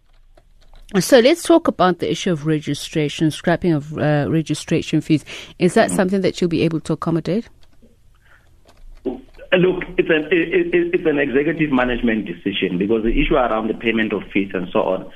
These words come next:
Speaker 2: it's something that is discussed or decided at council level after they've received input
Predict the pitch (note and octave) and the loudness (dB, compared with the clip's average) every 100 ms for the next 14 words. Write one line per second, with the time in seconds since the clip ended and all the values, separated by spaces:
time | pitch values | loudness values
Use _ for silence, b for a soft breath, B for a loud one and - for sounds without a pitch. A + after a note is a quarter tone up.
0 | B B - A#2 C#3+ C#3+ D3 B2 A2+ A#2 | B B -6 -2 0 0 0 0 0 -2
1 | A2 - - - G2+ G2 - A2+ A2+ G2+ | -4 -8 -20 -8 -6 -4 -2 -2 -2 -4
2 | G2 G2 A2 A2 G#2+ G2 - A2 G#2 G#2+ | -4 -2 0 0 -4 -8 -4 -2 -2 -2
3 | G2 G2 G2 D#2 C#2 - - B B B | 0 0 -2 -6 -10 -14 -20 B B B
4 | B G2 G2 A2+ G2+ G2 G2 F#2+ - G#2 | B -2 0 -2 0 -2 -2 -6 -4 -4
5 | - G2+ G2+ A2 | -4 -4 -4 -6